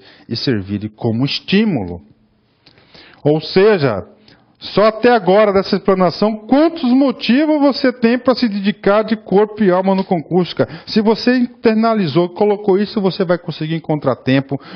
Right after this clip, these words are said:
você vai estudar com mais qualidade, você vai ficar competitivo mais rápido. E pode contar conosco aqui do L A C Concurso, né? Dinheiro, claro. O dinheiro nunca deve ser o motivo principal de uma escolha,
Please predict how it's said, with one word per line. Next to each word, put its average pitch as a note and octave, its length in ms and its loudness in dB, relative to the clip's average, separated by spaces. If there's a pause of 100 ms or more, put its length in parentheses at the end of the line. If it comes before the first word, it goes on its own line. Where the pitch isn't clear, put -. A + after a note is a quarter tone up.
(100)
você F3 240 -2
vai D#3+ 120 2
estudar C#3 340 -4
com C#3 120 -10
mais C3 220 -2
qualidade, A#2 720 -4 (220)
você E3+ 140 -2
vai E3 140 2
ficar - 220 -4
competitivo C3+ 800 -4
mais B2 380 -4
rápido. A2 460 -6
E - 20 -8
pode D#3 340 -2
contar D3 360 -4
conosco C#3+ 480 -4
aqui C#3 180 -4
do C#3 180 0
L C3 160 2
A D#3+ 60 -4
C B2+ 160 -6
Concurso, A2+ 540 -6
né? A#2 160 -4 (440)
Dinheiro, G3+ 460 0 (300)
claro. G#3+ 500 2 (880)
O G#3+ 80 2
dinheiro B3+ 420 2
nunca B3 460 0
deve A#2+ 480 0
ser F#3+ 400 -2 (960)
o D3+ 140 2
motivo G3+ 500 0
principal A3+ 640 0
de F#3 100 -4
uma G#3+ 140 2
escolha, C3 580 -2